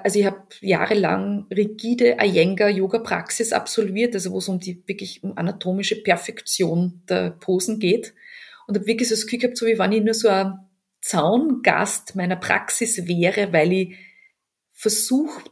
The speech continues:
mich da in Schablonen zu pressen und es ist nie gut genug. Und es war eigentlich so dieser bittere Beigeschmack, der mir eigentlich auch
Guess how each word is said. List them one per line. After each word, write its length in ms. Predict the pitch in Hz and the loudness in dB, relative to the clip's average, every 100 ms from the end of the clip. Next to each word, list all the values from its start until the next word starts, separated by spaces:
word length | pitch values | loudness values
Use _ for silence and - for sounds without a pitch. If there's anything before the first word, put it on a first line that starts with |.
| - | -4
mich 160 | 220 | 0
da 120 | 208 | 0
in 100 | 208 | 0
Schablonen 540 | 208 208 190 220 247 214 | -2 -4 -2 0 0 -2
zu 200 | - 202 | -10 -6
pressen 520 | - 175 175 - 240 | 0 0 0 -2 -2
und 260 | 214 202 - | -2 -4 -8
es 80 | |
ist 160 | 202 202 | -10 -4
nie 320 | 214 240 330 | 0 2 2
gut 280 | - 277 - | 0 -2 -2
genug. 380 | 240 226 240 240 | -2 2 0 0
Und 120 | 185 | -2
es 120 | 208 | -2
war 240 | - 202 - | 2 2 4
eigentlich 480 | 175 247 247 240 - | 2 4 0 -2 -4
so 100 | 220 | -2
dieser 240 | 220 220 | -2 -4
bittere 440 | - 269 277 240 | -6 -8 -6 -6
Beigeschmack, 840 | 226 190 208 233 - 180 156 - - | 0 2 2 0 0 -2 -4 -8 -2
der 120 | 180 | 0
mir 200 | 202 220 220 | 2 0 2
eigentlich 540 | 180 233 240 240 - | 2 2 -2 -4 -2
auch 220 | 180 208 | 0 0